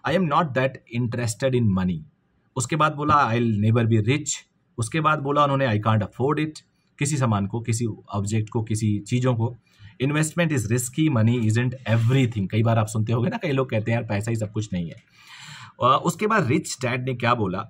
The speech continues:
उनका डिफरेंट, अ, ओपिनियन था। उन्होंने कहा कि, "Money supports life।" मनी लाइफ को सपोर्ट करती है। Of course, life is everything, but उसको सपोर्ट करने के लिए मनी तो चाहिए ही चाहिए। He thought, uh, it's foolish to spend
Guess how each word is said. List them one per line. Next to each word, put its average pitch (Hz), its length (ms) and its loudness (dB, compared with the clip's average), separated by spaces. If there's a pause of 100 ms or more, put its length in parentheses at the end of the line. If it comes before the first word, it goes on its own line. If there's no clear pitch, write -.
(120)
उनका 127 220 0
डिफरेंट, 135 500 -2
अ, 113 240 0
ओपिनियन 117 440 0
था। 110 240 -4 (380)
उन्होंने 160 220 0
कहा 180 200 2
कि, 190 120 -2
"Money 120 300 2
supports 101 560 -2
life।" - 380 -18 (240)
मनी 110 320 2
लाइफ 95 380 -2
को 139 60 -6
सपोर्ट 101 400 -4
करती - 280 -8
है। 107 60 0
Of 107 60 -6 (100)
course, 151 260 -4
life 107 220 0
is 92 160 -4
everything, 123 400 4 (420)
but 110 120 -2
उसको 107 280 -4
सपोर्ट 113 400 -2
करने 101 240 -2
के 110 120 -4
लिए 135 80 -2
मनी 101 260 0
तो 165 140 -8
चाहिए 101 340 -2
ही 98 60 -2
चाहिए। 78 360 -10 (1160)
He 160 60 4
thought, 185 320 2
uh, 139 300 2
it's 147 160 -4
foolish 214 460 -2
to 180 60 6
spend 170 360 2